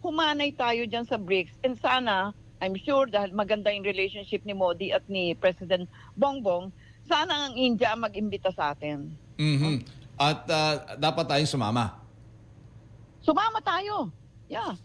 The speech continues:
Speaker 1: Kasi yan ang laman ng, nung N S A pa ako, ng aking mga proposal kay President. Multi-alignment ang tawag dyan. No?
Speaker 2: Mhm.
Speaker 1: Bagamat merong mutual defense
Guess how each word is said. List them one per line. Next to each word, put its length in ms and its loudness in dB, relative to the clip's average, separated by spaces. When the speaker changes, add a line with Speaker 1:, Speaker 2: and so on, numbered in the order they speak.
Speaker 1:
Kasi 480 0
yan 240 2
ang 240 2
laman 320 2
ng, 400 -2
nung 160 -2
N 160 2
S 240 0
A 60 4
pa 160 2
ako, 400 0
ng 200 -2
aking 200 -4
mga 240 0
proposal 520 0
kay 140 0
President. 680 0
Multi-alignment 1040 0
ang 160 -4
tawag 380 0
dyan. 340 0
No? 300 2
Speaker 2:
Mhm. 320 -4
Speaker 1:
Bagamat 480 0
merong 320 2
mutual 320 0
defense 400 -4